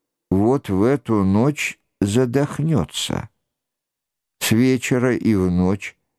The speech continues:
когда я ожидал, что это непременно случится, тоска моя дошла до такой непереносимости,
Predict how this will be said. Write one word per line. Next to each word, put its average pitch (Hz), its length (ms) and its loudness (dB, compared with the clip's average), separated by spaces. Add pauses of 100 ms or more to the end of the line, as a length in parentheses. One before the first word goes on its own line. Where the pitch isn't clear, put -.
(280)
когда 110 320 0
я 127 180 2
ожидал, 110 500 0
что - 200 -8
это 107 200 -2
непременно 113 840 0
случится, 98 1000 -2 (960)
тоска 139 600 0
моя 80 540 -4 (500)
дошла 120 600 2
до 123 160 -2
такой 135 500 0
непереносимости, 120 1600 0